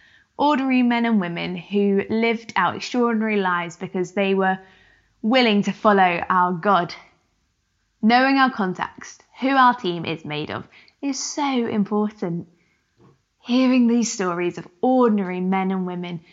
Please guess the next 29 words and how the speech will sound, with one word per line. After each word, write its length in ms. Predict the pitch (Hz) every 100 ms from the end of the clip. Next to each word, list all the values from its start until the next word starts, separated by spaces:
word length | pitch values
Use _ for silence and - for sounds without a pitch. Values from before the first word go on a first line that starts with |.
| _ _ -
living 260 | 214 214 214
out 260 | 196 -
extraordinary 840 | - - - - 269 262 220 190 180
lives 320 | 180 175 170
of 100 | 165
faith 420 | 180 175 165 - _
encourages 560 | 226 220 247 233 247 214
me 340 | 220 233 233
as 160 | 240 226
I 200 | 190 202
live 140 | 202
out 220 | 185 180
my 260 | 190 185 185
life. 260 | 185 196 214 _ _ _ _ _ _ _
It's 180 | 226 226
why 420 | 247 262 285 294
you 80 | 240
hear 240 | 202 196 180
us 200 | 185 196
encouraging 500 | 185 190 180 185 175
you 100 | 175
to 120 | -
pick 220 | 208 196
up 120 | 196
your 100 | 202
Bible 460 | 170 170 170 170 170 - - -
again 500 | - 202 190 180 180
and 200 | - 180
again, 380 | 175 170 165 175